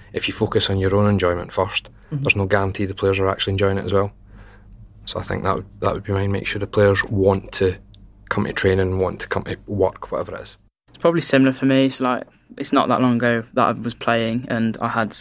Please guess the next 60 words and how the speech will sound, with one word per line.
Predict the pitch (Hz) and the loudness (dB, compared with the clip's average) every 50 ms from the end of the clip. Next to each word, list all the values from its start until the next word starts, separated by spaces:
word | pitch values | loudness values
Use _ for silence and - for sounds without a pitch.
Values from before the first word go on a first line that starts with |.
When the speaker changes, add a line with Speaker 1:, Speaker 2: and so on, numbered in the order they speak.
| - - - | -8 -8 -4
Speaker 3:
not | - 131 110 - - | 0 0 0 0 0
some | - 123 120 | 0 0 2
great | 120 113 87 57 | 2 0 -2 -2
experiences | - - - 135 113 - - 120 | -4 -2 0 0 0 0 -2 -6
towards | - - - 117 113 107 | -6 -6 -4 -4 -4 -2
the | 113 113 113 | -2 -2 -2
end. | 107 - - - - - - - - - - - - | -2 -2 -4 -4 -6 -8 -8 -12 -16 -18 -18 -8 -2
And | - 123 | 0 0
so | - - 123 120 117 120 117 - | 2 2 2 2 2 2 2 2
I | 127 | 2
guess | 127 131 - - | 0 0 2 2
my | 123 | 4
motives | 127 131 131 127 123 120 - 123 - - | 6 6 6 6 4 2 -2 -6 -6 -6
for | 110 | -2
being | 107 117 113 110 110 | -2 0 0 0 -2
a | 110 | -4
coach | - - 113 110 110 - - - - - | -4 -2 0 0 2 0 0 -2 -4 -2
in | 123 113 | -2 -2
that | 110 104 - | -2 -2 -2
setup | - - 98 104 104 | -2 -2 -2 -2 0
is | 107 | 0
I | 107 | 0
want | 113 113 113 110 110 - - - - | 2 2 2 2 2 0 -2 -4 -2
the | 120 110 | 0 0
experiences | - - - - 117 104 - - 110 - | 0 0 0 0 0 0 0 0 -2 -4
for | - 113 | -4 -2
the | 113 107 | -4 -2
girls | - 110 107 104 101 - | 0 0 0 0 0 -2
currently | - - 117 110 98 87 101 104 | -2 -2 -2 0 0 0 -2 -4
to | 104 - | -4 -4
be | 107 104 | -4 -2
better. | 110 101 - - - 107 107 120 - - - - - - | -2 -2 -2 -2 -4 -4 -4 -6 -8 -10 -16 -16 -10 -6
They've | - - | -4 0
got | - - | 0 0
a | - | 0
cracking | - - 127 - - - 123 | 0 -2 -4 -2 0 0 0
opportunity | 120 117 - - - 113 110 110 110 117 - - 113 - | 0 0 -2 -8 -6 -4 -4 -4 -2 -4 -4 -4 -2 -2
and | 127 123 123 | 2 2 2
I | 113 | 4
want | 117 117 113 107 - - | 4 2 2 0 0 -2
them | 110 107 113 117 | -2 -2 -2 -2
to | - - 113 110 | -2 -2 -4 -4
feel | - - 131 123 113 110 | -2 2 2 2 4 4
like | 110 104 101 - - | 2 0 0 -2 -2
they | 110 110 | -2 0
want | 107 110 104 - - | 0 0 0 0 -2
to | - 113 | -4 -4
be | - 110 110 107 | -2 -2 -2 0
there | 107 107 107 110 110 120 - - - - - - - - | 2 2 2 2 2 0 -4 -12 -16 -16 -16 -12 -6 -2
and | 107 104 | -2 -2
they | 104 | -2
feel | - - 113 110 107 | -2 0 0 2 2
like | 107 101 98 | 2 2 2
they're | 104 107 | 0 -2
learning | 107 110 110 107 110 110 110 | 0 -2 -2 -2 -2 -2 -2
and | 110 110 | -2 -2
they're | 110 110 | -2 0
enjoying | 107 107 107 107 107 107 110 110 113 | -2 -2 -2 -2 -4 -4 -4 -4 -4
it. | 113 - - - | -4 -4 -6 -6
And | - 117 117 123 131 | -6 -6 -6 -6 -8